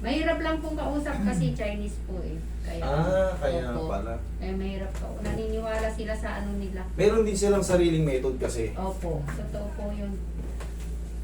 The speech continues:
Speaker 2: Pero kasi nadala na kayo, galing na kayo kamo sa iyang sixteen session, sa
Speaker 1: Opo.
Speaker 2: mga
Speaker 1: Alam niya po yun. Kaya lang medyo nananakot ng konti sa amin eh.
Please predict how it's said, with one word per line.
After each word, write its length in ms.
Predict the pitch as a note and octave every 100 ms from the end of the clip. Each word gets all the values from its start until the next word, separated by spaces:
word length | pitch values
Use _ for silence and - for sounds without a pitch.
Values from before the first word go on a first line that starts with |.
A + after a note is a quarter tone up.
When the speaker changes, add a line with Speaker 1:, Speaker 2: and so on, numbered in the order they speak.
| - - - - - - - - - -
Speaker 2:
Pero 240 | - A3+ A#3+
kasi 240 | A3 A3+
nadala 400 | G3+ F#3+ G3 F#3+
na 160 | F3+ D#3+
kayo, 160 | F3+
galing 320 | C3 A#2 A#2+ B2
na 160 | B2
kayo 80 | B2+
kamo 320 | B2+ B2+ C3+
sa 160 | C3+ B2
iyang 320 | B2+ C3 B2
sixteen 400 | - - - B2
session, 560 | A#2+ D#3 D#3 D#3 D#3 C#3+
sa 80 |
Speaker 1:
Opo. 160 | - A#2
Speaker 2:
mga 160 | - - - - - -
Speaker 1:
Alam 220 | B3 E4 E4+
niya 180 | F4
po 240 | F4 F4 E4
yun. 240 | D#4+ F#4 F#4+ F#4 E4 D#4 - - - - -
Kaya 240 | B3+ C#4
lang 160 | D4+ D#4 D4 D4 A#3+
medyo 480 | C4+ C4+ A#3+ C4+ C#4
nananakot 720 | C4+ C4+ C4+ C4 B3+ B3+ A#3+
ng 160 | A#3+ A#3+
konti 320 | A#3 A#3 A#3+
sa 240 | - G#3
amin 200 | G3+ G3+ F#3+
eh. 240 | F#3 F3